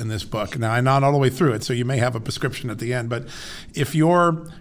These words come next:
prescribing how we fix this beast, the media, how we get over Trump syndrome in the media, uh, what are the things that need to happen going forward to get a more honest account from our news media,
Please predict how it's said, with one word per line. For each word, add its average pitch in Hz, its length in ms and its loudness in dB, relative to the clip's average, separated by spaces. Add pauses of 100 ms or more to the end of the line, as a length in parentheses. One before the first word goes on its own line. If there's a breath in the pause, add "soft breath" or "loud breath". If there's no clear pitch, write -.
prescribing 131 640 0
how 131 360 2
we 120 180 0
fix - 540 -6
this 117 320 -2
beast, - 800 -6
the 110 100 -2
media, 104 460 0 (460 loud breath)
how 123 200 -2
we 120 160 2
get 120 220 2
over 120 500 4
Trump - 360 -4
syndrome 127 540 2
in 117 120 0
the 113 80 0
media, 117 480 2 (360 loud breath)
uh, 104 260 -4
what 143 360 2
are 165 60 6
the 135 100 2
things 131 300 0
that 120 100 -4
need 120 240 0
to - 80 -4
happen 113 400 -4
going 107 280 -2
forward 107 440 -2
to 110 280 -4
get 120 340 -2
a 120 40 -2
more 110 360 -2
honest 113 400 -2
account 113 340 -6
from 107 180 -4
our 107 100 0
news 110 260 0
media, 113 340 0